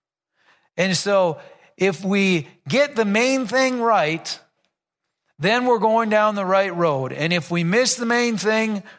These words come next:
we're in trouble. What's the main thing in our relationship with God? Fortunately for us, someone asked Jesus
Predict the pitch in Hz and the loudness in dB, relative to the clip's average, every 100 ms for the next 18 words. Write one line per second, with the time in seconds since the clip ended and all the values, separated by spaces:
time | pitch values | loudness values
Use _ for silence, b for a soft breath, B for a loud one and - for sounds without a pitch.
0 | B - 196 214 208 208 190 214 208 165 | B -4 0 2 2 0 -2 2 2 2
1 | 143 127 B B - 180 254 254 - 277 | -2 -4 B B -2 0 2 0 -2 0
2 | 254 254 254 262 214 254 208 160 185 196 | 0 2 2 0 -2 0 2 0 -2 -6
3 | 170 B 190 220 220 220 208 208 226 240 | -8 B -6 -2 0 2 0 0 0 0
4 | - 165 135 156 170 170 - b b - | -2 -2 -4 -2 -2 -4 -18 b b -4
5 | 226 233 262 262 151 98 - - _ _ | -2 0 2 2 0 -4 -16 -20 _ _
6 | _ _ _ _ _ _ _ _ _ - | _ _ _ _ _ _ _ _ _ 0
7 | 226 262 254 262 262 247 254 262 - 226 | 2 2 0 0 0 2 2 0 0 2
8 | 247 233 196 220 - - b b b b | 4 4 2 0 -4 -6 b b b b
9 | - 240 254 269 262 254 226 226 254 240 | 0 2 2 2 2 2 0 0 2 0
10 | - 190 156 208 214 175 214 202 | -4 -8 -6 -4 -2 0 0 -2